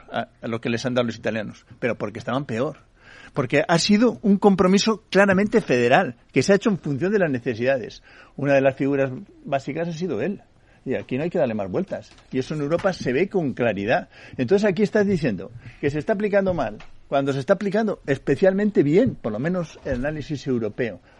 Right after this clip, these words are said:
por lo menos lo que dice la Merkel, que es un ejemplo. Pues esto es un disparate.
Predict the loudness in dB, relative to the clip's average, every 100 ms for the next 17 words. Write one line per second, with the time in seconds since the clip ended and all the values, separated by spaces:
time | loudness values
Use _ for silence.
0 | _ -4 -2 -2 -2 -2 0 0 0 -2
1 | 0 -2 -2 -8 -10 -14 -20 -20 -4 0
2 | 0 0 0 0 2 2 2 -4 -8 -20
3 | -16 -14 -12 -12 -12 -12 -10 -8 -8 -8
4 | -10 -8 -12